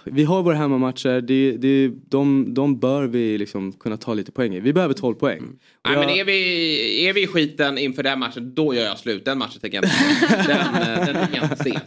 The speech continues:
Speaker 2: Sen blir man ihop igen. Det är klassiskt. <laughs> Att man går tillbaka. Men den matchen, eh, tänker jag inte kolla på. Vad kul att ha dig här,
Speaker 1: Tack för
Speaker 2: Albin.
Speaker 1: att jag fick
Speaker 2: Otroligt
Speaker 1: komma.
Speaker 2: kul. Och, och lycka till nu då med musiksläpp. Och, och så hoppas vi på, um,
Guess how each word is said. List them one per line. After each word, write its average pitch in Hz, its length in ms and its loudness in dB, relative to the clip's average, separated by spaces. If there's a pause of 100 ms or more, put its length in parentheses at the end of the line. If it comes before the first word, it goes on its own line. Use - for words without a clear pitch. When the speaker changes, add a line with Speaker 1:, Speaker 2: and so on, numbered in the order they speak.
Speaker 2:
Sen 120 380 -8 (100)
blir 127 140 0
man 123 100 -2
ihop 101 220 -4
igen. 123 180 2 (220)
Det 262 60 2
är 254 800 0
klassiskt. - 340 -4
<laughs> - 1040 0
Att 127 280 -4
man 127 120 -4
går 120 100 0
tillbaka. 127 540 -2 (180)
Men - 100 -2
den 180 200 2
matchen, 123 600 -2
eh, 92 960 -4
tänker 98 220 -4
jag 95 60 -4
inte 90 120 -8
kolla 95 240 -4
på. 92 200 -10 (760)
Vad 156 220 0
kul 220 220 4
att 196 120 -2
ha 190 160 2
dig 180 100 2
här, 196 300 0
Speaker 1:
Tack 127 140 -2
för 156 60 0
Speaker 2:
Albin. 127 140 2
Speaker 1:
att 160 40 2
jag 143 100 0
fick 135 140 -4
Speaker 2:
Otroligt 190 180 2
Speaker 1:
komma. 165 120 0
Speaker 2:
kul. 120 280 2
Och, 131 220 0
och 135 80 2
lycka 147 220 0
till 180 260 0
nu 123 100 2
då 117 100 2
med 117 120 0
musiksläpp. 120 680 -2
Och, 113 320 0
och 113 80 0
så 127 100 -6
hoppas 120 280 -6
vi 113 60 -2
på, 107 360 -2
um, 104 440 -4